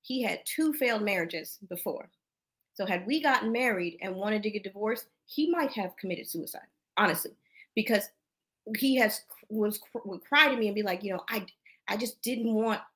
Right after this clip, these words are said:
I didn't want my first marriage to end. You know, she left me, and just 'cause we got young, married young or whatever, X, Y, and Z years. And then second time, she kicked him out and was like, she wanted to be with somebody else. And I think she was cheating on him."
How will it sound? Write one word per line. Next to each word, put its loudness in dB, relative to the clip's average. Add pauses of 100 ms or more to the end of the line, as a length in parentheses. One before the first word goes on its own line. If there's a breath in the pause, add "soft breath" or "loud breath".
(240)
I 2
didn't 4
want 2
my -2
first 0
marriage 2
to -8
end. -4 (460)
You -4
know, 0
she 0
left 2
me, -4 (520)
and -2
just -4
'cause -2
we -6
got -2
young, 0
married 0
young 0
or -4
whatever, -2
X, -4
Y, -4
and -4
Z -8
years. -4 (340 soft breath)
And 0
then -2 (100)
second 2
time, -2
she -6
kicked -2
him 4
out 2
and -4
was -6
like, -2
she -4
wanted -2
to -8
be -8
with -4
somebody 0
else. -2 (320 soft breath)
And 0
I 0
think -2
she -2
was -6
cheating 0
on -4
him." -16